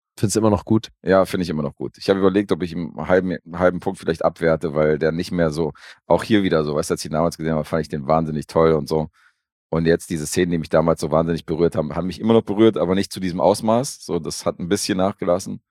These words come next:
Speaker 1: Mhm.
Speaker 2: beim Rewatch, aber es ist immer noch ein wirklich astreiner, geiler Film. Und man sieht halt, dass Ron Howard halt ein Handwerker ist und dass der halt weiß, was er macht. Und dass man von ihm jetzt keine großen Überraschungen erwarten sollte in dem, was er macht, aber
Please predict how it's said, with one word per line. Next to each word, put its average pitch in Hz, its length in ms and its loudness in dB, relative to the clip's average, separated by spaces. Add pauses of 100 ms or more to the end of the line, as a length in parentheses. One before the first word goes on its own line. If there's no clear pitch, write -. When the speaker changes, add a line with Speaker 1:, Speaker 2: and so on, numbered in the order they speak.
(120)
Speaker 1:
Mhm. 101 320 -20 (380)
Speaker 2:
beim 87 200 2
Rewatch, 87 460 2
aber 78 160 0
es 76 100 -4
ist - 40 -12
immer 76 160 -6
noch 73 120 -6
ein 67 340 -10
wirklich 76 460 -10 (1300)
astreiner, 78 540 0
geiler 73 280 0
Film. 90 240 0
Und 67 100 -6
man 67 140 -10
sieht 76 160 -8
halt, 73 100 -2
dass 73 160 -8
Ron 71 200 -6
Howard 73 260 0
halt 73 160 -8
ein 67 120 -12
Handwerker 62 460 -6
ist 55 140 -10
und 60 60 -14
dass 65 120 -12
der 71 140 -6
halt 67 160 -8
weiß, 76 180 0
was 73 140 -4
er 65 60 -6
macht. 76 240 -2 (800)
Und 76 180 -12
dass - 260 -6
man 76 220 -8
von - 160 -10
ihm 82 120 -4
jetzt 80 140 -4
keine 87 180 0
großen 85 280 0
Überraschungen 82 420 2
erwarten 85 300 2
sollte 90 240 0
in 82 80 -4
dem, 87 160 0
was 85 120 -4
er 92 60 -2
macht, 87 320 -4
aber 78 420 -2